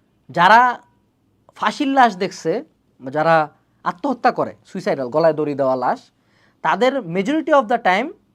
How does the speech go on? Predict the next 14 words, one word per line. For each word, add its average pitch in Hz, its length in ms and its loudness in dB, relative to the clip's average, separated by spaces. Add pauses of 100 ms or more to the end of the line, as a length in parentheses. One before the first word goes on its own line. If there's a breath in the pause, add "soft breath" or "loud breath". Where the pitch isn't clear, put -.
দেখা 160 280 0
যায় 202 160 -4
যে 202 100 -8
হাত 147 540 -2 (520)
হয় 185 260 2
বান্ধে 180 360 2
রাখে 214 300 0
অন্য 170 340 -8
কেউ 185 140 -8
ফাঁসি 175 220 -6
দিলে, 185 180 -6
বা 202 120 -2
সে 226 260 -4
করলে 240 400 0